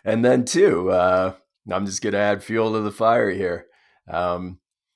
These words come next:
we look at astrology and personality types. And, uh, one person said something to me, and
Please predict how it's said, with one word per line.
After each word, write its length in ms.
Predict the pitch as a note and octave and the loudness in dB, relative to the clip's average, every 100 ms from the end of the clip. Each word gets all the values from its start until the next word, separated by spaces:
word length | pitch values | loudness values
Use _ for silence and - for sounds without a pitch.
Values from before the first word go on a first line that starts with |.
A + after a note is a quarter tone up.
| _ - | _ -10
we 160 | G2+ | -6
look 260 | A2 C3 B2+ | 0 0 2
at 460 | B2+ A2 G#2+ G#2 - _ _ | 2 4 4 2 -2 _ _
astrology 760 | F#2+ - F#2 E2+ G2 G2+ A#2+ G3+ - _ _ | -12 -10 -2 0 0 0 -4 -8 -12 _ _
and 360 | F#2+ F#2+ F#2 F#2+ | -6 -4 -4 -4
personality 680 | F#2 F2 F2 F2 F#2+ G2+ G2 | -4 -4 -2 0 0 0 -4
types. 500 | - D#2 C#2 - - _ _ _ - | -6 -6 -6 -10 -12 _ _ _ -10
And, 460 | E2 F2+ F2+ F#2 | -6 -4 -4 -2
uh, 340 | F2+ F2 F2 F2 _ _ _ _ - | 0 2 2 -2 _ _ _ _ -6
one 260 | - C3 | -2 -2
person 380 | G#3 C4+ - B3 | 0 -2 0 -2
said 200 | - E3+ | -2 -2
something 320 | F3+ D3 A#2 | -2 -4 -6
to 120 | F#2+ F#2+ | -8 -6
me, 160 | F#2 | -4
and 320 | F2+ F2+ F2+ | -4 -4 -8